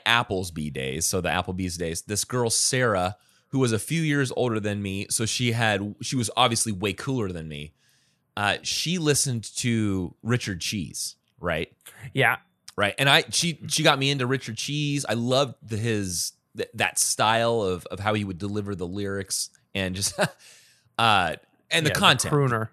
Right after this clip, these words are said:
Speaker 1: Oh yeah, the crooner style. And then I come to find out later that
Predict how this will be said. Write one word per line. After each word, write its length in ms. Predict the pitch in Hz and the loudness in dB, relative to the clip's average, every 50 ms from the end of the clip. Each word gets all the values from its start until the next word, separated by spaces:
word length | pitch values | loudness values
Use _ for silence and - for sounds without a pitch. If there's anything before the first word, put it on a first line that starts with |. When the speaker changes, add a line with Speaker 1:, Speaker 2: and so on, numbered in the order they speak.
| _ _ _ _ - | _ _ _ _ 0
Speaker 1:
Oh 100 | 247 277 | 0 2
yeah, 160 | 311 339 269 | 4 4 4
the 100 | - 107 | 4 2
crooner 320 | - - 196 214 190 127 104 | 0 -2 0 0 0 0 0
style. 460 | - - 95 87 78 73 73 73 _ _ _ _ _ _ - | -2 0 0 0 0 0 -2 -6 _ _ _ _ _ _ -2
And 100 | - 135 143 | 0 2 4
then 100 | 143 135 | 4 4
I 40 | |
come 180 | 127 - 143 127 | 2 2 0 -2
to 60 | 127 | -2
find 220 | - - 120 110 104 | 0 0 0 0 0
out 160 | 98 87 80 | 0 0 0
later 320 | 107 113 110 92 90 87 85 | 0 0 2 2 0 -2 -2
that 360 | 90 98 90 85 - - - | 0 0 0 0 -2 -8 -14